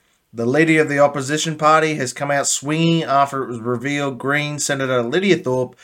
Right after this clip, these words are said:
dated a bikie boss. Opposition Peter, uh, opposition leader Peter Dutton has called for Green Senator Lydia Thorpe to resign over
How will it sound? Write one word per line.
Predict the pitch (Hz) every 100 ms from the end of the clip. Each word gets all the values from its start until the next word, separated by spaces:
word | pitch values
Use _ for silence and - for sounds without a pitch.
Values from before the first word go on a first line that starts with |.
| - _
dated | - 143 135 120
a |
bikie | - 139 151 165 117
boss. | 104 95 - - _ _ - - _ _ _ _ _ -
Opposition | 165 156 139 151 151 139
Peter, | 147 151 147 -
uh, | 135 139 127
opposition | 139 151 147 143 135
leader | 139 143 139
Peter | 143 160 127
Dutton | 170 180 180 160
has | 127
called | 151 135
for | 123
Green | 139 143
Senator | 131 143 135 127 127 123 107
Lydia | 123 139 135
Thorpe | 123 - 139 135 -
to | 165
resign | 170 123 110 113 117 117 _ _
over | 127 117 113